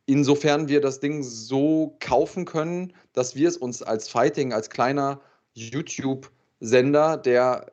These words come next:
äh, nochmal als Erinnerung, am ersten ersten diesen Jahres überhaupt erst in, äh, ins Leben gerufen wurde, leisten können, euch das for free zu zeigen, ähm, dann machen wir das.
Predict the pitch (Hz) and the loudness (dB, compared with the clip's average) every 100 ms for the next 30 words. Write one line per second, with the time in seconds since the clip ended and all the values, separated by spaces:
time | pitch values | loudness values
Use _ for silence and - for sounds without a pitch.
0 | - - 107 113 139 135 113 117 131 131 | -16 -14 -4 -2 0 0 0 -2 -2 0
1 | 139 139 _ 104 113 113 131 - 85 127 | -2 -6 _ -4 -2 -2 -2 -6 -4 -4
2 | - 131 120 123 117 117 123 127 120 110 | -4 -8 -6 -2 2 2 0 -4 0 0
3 | 127 110 127 - 117 117 117 117 - 113 | 0 -4 -4 -4 -8 -6 -4 -6 -2 0
4 | 117 113 113 135 160 131 117 120 110 117 | 0 -2 -4 2 2 2 -2 -4 0 4
5 | 139 143 - - 107 156 - 190 143 131 | 4 2 -8 -2 2 2 0 -8 -6 -4
6 | 127 117 117 123 110 113 - 135 - - | -4 -6 -4 -6 -6 -12 -6 -6 -6 0
7 | 113 107 127 175 _ _ _ - 123 123 | 2 2 0 -6 _ _ _ 0 2 2
8 | 123 117 _ _ _ 117 117 113 120 185 | -2 -8 _ _ _ 0 2 0 -2 -4
9 | 175 160 180 151 165 220 - | -6 0 0 2 0 -4 -14